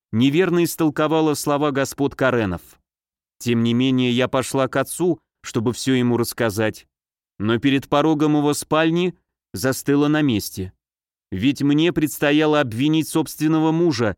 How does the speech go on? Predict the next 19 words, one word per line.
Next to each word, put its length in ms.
в 160
омерзительнейших 1000
планах, 680
причём 440
не 160
имея 240
других 460
доказательств, 880
кроме, 340
скорее 420
всего, 420
неправильно 640
понятых 760
нескольких 600
слов. 480
Решив 540
поразмыслить 760
какое-то 500
время, 520